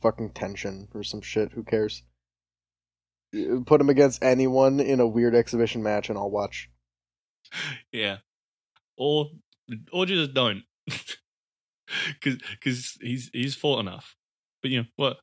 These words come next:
Speaker 2: whatever he wants to do. Uh, okay, so the fights, uh, the, the ones that happened last weekend. Corey Sandhagen, uh, defeated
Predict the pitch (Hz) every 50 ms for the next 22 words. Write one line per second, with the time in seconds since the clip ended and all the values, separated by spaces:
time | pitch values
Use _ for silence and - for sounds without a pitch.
0 | _ - 160 160 165 156 151 143 135 131 117 - 110 101 92 92 - - - -
1 | - - - - - - - 127 123 120 123 - - 151 139 - - 117 - -
2 | - - _ - - - 151 131 120 95 - - _ _ _ _ _ _ _ _
3 | _ _ _ - 120 101 - 151 156 147 107 92 - - - - - - _ _
4 | _ - - - 110 104 107 107 101 98 95 104 117 110 113 117 127 117 113 120
5 | 131 131 127 117 107 120 110 107 127 143 139 - - 107 98 98 117 143 147 127
6 | - 123 107 101 - - 113 98 104 117 - - - - - - - - - -
7 | - _ _ _ _ - - 180 165 147 139 - 185 180 180 151 147 139 131 139
8 | 147 165 170 - _ _ _ _ _ _ _ _ _ _ _ _ _ _ _ _
9 | _ - - - - - 123 123 120 113 120 123 - - 147 135 127 120 113